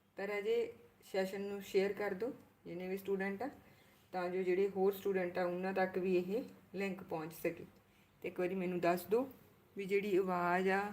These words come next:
ਜਾਂ ਕੰਟੈਂਟ ਦੀ ਫੋਟੋ ਆ ਜਿਹੜੀ, ਉਹ ਤੁਹਾਡੇ ਤੱਕ ਸਹੀ ਪਹੁੰਚ ਰਹੀ ਆ। ਫਿਰ ਆਪਾਂ ਕਲਾਸ ਸ਼ੁਰੂ ਕਰਦੇ ਹਾਂ। ਤਾਂ ਸਾਰਿਆਂ ਨੇ ਜਿਹੜਾ ਕੁਐਸਚਨਸ ਦੇ ਆਨਸਰ ਆ, ਉਹਨਾਂ ਨੂੰ ਚੈਟ ਬਾਕਸ ਦੇ ਵਿੱਚ ਆਨਸਰ ਜ਼ਰੂਰ ਕਰਨਾ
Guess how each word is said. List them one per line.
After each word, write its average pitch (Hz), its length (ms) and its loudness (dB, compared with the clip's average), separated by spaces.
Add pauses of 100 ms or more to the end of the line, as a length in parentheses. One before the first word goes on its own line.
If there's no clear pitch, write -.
(220)
ਜਾਂ 190 160 -2 (100)
ਕੰਟੈਂਟ 196 500 -2
ਦੀ 208 140 0
ਫੋਟੋ 202 520 6
ਆ 220 60 10
ਜਿਹੜੀ, 214 300 8 (400)
ਉਹ - 160 2
ਤੁਹਾਡੇ 202 280 2
ਤੱਕ 185 240 -4
ਸਹੀ 202 280 2
ਪਹੁੰਚ 190 320 -4
ਰਹੀ 247 200 0
ਆ। 254 60 -2 (1600)
ਫਿਰ 233 160 2
ਆਪਾਂ 214 200 2
ਕਲਾਸ 190 360 4
ਸ਼ੁਰੂ 190 180 0
ਕਰਦੇ 185 300 0
ਹਾਂ। 170 100 -8 (240)
ਤਾਂ 202 80 -10
ਸਾਰਿਆਂ 208 360 0
ਨੇ 226 120 0
ਜਿਹੜਾ 214 320 2 (720)
ਕੁਐਸਚਨਸ 220 480 -4
ਦੇ 202 160 2 (100)
ਆਨਸਰ 190 420 0
ਆ, 240 120 2 (1400)
ਉਹਨਾਂ 208 340 -4
ਨੂੰ 214 240 -4 (480)
ਚੈਟ 208 240 4
ਬਾਕਸ 190 220 0
ਦੇ 190 80 4
ਵਿੱਚ 196 280 2 (500)
ਆਨਸਰ 196 320 0
ਜ਼ਰੂਰ 196 300 0
ਕਰਨਾ 220 360 0